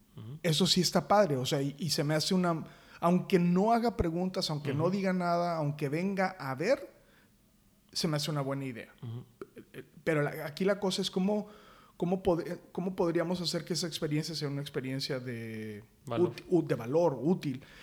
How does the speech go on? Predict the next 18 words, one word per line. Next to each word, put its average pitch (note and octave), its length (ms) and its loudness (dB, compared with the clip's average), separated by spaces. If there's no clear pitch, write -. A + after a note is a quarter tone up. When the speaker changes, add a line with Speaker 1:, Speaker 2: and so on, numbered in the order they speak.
Speaker 2:
Entonces, A#3+ 320 2
bueno, D3 240 2
hemos G3+ 260 2
definido A3 840 4
en, D3 120 -2
eh, C3+ 240 -10
que D3 140 -2
sí A#3 260 2
deben B3 280 6
de A3+ 100 8
venir, G#3+ 420 2
que C3+ 140 -2
lo B2+ 200 -4
ideal C#3+ 260 0
es F#3+ 120 0
que E3 100 0
vengan F#3 640 0
acompañados, E3 1040 -2